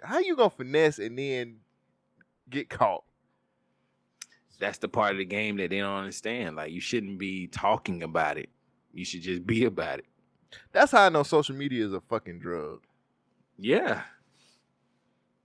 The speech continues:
Speaker 2: Niggas is risking it all just to brag about it.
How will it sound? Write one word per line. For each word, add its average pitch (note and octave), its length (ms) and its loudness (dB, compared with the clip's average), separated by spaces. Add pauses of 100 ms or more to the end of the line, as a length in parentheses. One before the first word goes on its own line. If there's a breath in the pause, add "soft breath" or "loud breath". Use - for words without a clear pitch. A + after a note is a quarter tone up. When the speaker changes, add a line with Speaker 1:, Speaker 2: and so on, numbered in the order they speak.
(180)
Speaker 2:
Niggas G#2 280 -8
is F2+ 120 -10
risking B2 400 0
it A#2 120 4
all A2+ 300 4
just G2+ 260 -2
to F#2 60 0
brag G2 400 2
about D2 380 -4
it. - 120 -12